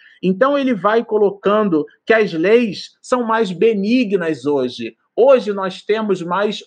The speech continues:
órgãos de assistência e promoção social aos carentes. Hoje nós temos, é, é, as leis que elas são realmente mais benignas. Hoje nós temos a maldade humana sendo mitigada.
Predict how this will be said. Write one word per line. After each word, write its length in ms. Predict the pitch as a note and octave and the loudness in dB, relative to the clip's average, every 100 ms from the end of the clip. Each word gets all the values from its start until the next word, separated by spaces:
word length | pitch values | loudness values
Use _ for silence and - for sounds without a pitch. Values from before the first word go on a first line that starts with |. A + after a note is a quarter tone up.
| - | 0
órgãos 680 | G#3 B3 G3 F3+ G3 F3+ | 2 2 -2 -2 -2 -2
de 100 | F3 | -2
assistência 720 | F#3+ F#3+ F#3 - F#3+ G#3 G#3 G3 | -2 -2 -10 -8 -6 -4 -2 -4
e 60 | |
promoção 520 | F#3 F3+ E3+ D#3+ F3 | -4 -6 -4 -4 -4
social 540 | F3 D#3+ D#3 - D#3 D#3 | -6 -4 -6 -2 -2 0
aos 200 | D3 D3 | -4 -6
carentes. 920 | - C#3 C#3+ E3 D#3 - B2 B2+ - _ _ _ - | -4 -4 -2 -6 -8 -8 -10 -10 -16 _ _ _ 2
Hoje 540 | G#3 B3 G3 E3+ D3+ - _ - - - | 4 6 4 -2 -4 -6 _ -20 -14 -4
nós 320 | F3+ G3+ - | -2 -2 -4
temos, 600 | - G3 F#3+ E3 D3+ - _ _ | -2 0 0 -2 -6 -16 _ _
é, 360 | D#3 D#3 C#3 D3 | -2 0 0 -4
é, 100 | C3+ | -4
as 200 | D#3+ F3 | -2 -2
leis 680 | D3 D#3+ G#3 A3 D3+ - - _ | -2 0 0 0 -6 -12 -20 _
que 100 | - | -2
elas 300 | F#3 F#3+ F#3 | -2 -2 -2
são 200 | - A3 | -2 -2
realmente 680 | F3 F3+ A3+ G#3 G3 A3 A3 | -2 -2 0 -2 -2 -4 -4
mais 360 | G3+ G3 A3 F3 | -4 -2 -2 0
benignas. 1080 | D3+ G3+ F#3 G3+ A3 D3 C3 A#2+ G#2 - - _ _ | 2 2 2 -2 -2 0 -2 -2 -10 -16 -18 _ _
Hoje 340 | F#3+ A3+ A3+ G#3 | 0 2 2 0
nós 280 | G3+ G3 | -4 -4
temos 360 | - G#3+ G#3+ G3 | -2 -2 0 0
a 80 | G3 | 0
maldade 840 | G3+ G#3+ G#3 D3 E3+ G#3+ A#3 F#3 | 2 2 2 0 2 2 0 0
humana 560 | F#3+ D#3+ E3 G#3+ G#3+ F3 | -2 0 0 0 0 -6
sendo 500 | - - G#3 A3+ G3+ | -8 -4 -2 0 0
mitigada. 1080 | F#3+ A#3+ A#3+ A3+ D3 D#3 F#3 F#3 C#3 B2 G#2+ | 0 -2 -2 -4 0 0 2 0 -2 -4 -4